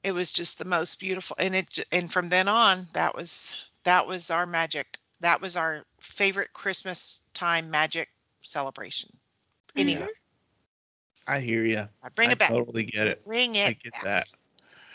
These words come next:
Speaker 3: So mine is no, well, I don't know, nowhere in grand scheme of how big that production is.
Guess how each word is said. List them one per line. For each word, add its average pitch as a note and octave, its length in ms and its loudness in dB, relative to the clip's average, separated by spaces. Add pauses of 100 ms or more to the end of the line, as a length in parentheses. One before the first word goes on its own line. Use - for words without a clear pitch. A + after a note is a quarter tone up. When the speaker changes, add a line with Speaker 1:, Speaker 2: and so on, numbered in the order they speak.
(580)
Speaker 3:
So D3+ 500 6 (320)
mine D3 600 6
is C3 560 -4
no, D#3+ 540 0 (280)
well, D3 400 4
I E3 100 4
don't C3 180 2
know, A#2 260 -4 (220)
nowhere C3 680 2 (500)
in B2 480 -4 (500)
grand C#3+ 720 6 (440)
scheme C#3 640 -2
of A2+ 260 0
how B2 240 4 (220)
big C3 400 4 (140)
that B2 340 2
production A#2+ 560 2
is. F#3 400 4